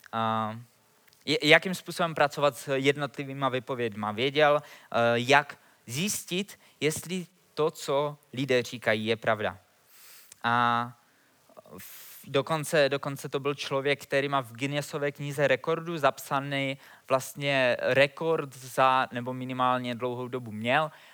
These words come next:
eh, zapsaný rekord za nejvyšší pr-, úspěšnost procentuální, eh, při soudních sporech.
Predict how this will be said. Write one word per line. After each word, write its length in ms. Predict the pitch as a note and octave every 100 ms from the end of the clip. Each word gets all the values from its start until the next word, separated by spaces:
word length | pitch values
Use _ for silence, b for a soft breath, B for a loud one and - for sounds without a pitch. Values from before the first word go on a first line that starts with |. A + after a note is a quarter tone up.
| B
eh, 120 | - B2+
zapsaný 480 | C#3 - D3 C#3
rekord 480 | C3 C3 D3 C#3+ B2
za 400 | - B2 A#2 A#2
nejvyšší 800 | A#2 B2+ C3+ C3+ C#3 C3 - -
pr-, 240 | A#2 C3+ C3+
úspěšnost 920 | D3 C#3 - D#3+ - D3+ D3 C#3 -
procentuální, 1120 | C#3+ C#3 - C3 C3 C#3 B2+ B2 B2 B2 A#2+
eh, 460 | - - - A#2 A2
při 460 | - - A#2+ A2+ A2
soudních 460 | - A2+ A2 A#2+
sporech. 680 | - - A2+ A#2 G2 -